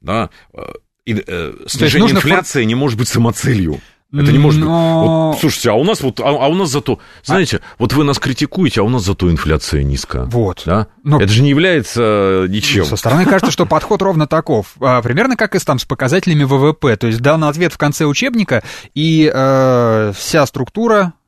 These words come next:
Speaker 2: государственная, вся машина работает на то, чтобы как-то вот подогнать под ответ в конце учебника.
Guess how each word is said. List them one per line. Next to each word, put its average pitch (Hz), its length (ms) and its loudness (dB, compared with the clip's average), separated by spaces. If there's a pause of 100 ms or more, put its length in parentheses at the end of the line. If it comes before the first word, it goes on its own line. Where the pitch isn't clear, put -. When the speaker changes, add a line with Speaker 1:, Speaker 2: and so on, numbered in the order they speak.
(100)
Speaker 2:
государственная, 135 560 -4
вся - 140 -4
машина 131 340 0
работает 143 560 0
на 127 140 0
то, 175 180 -2
чтобы 127 300 -4
как-то 127 300 -4
вот 120 140 -2
подогнать 120 520 -2
под 117 140 -4
ответ 123 280 -4
в - 60 -20
конце 104 260 -8
учебника. 107 500 -10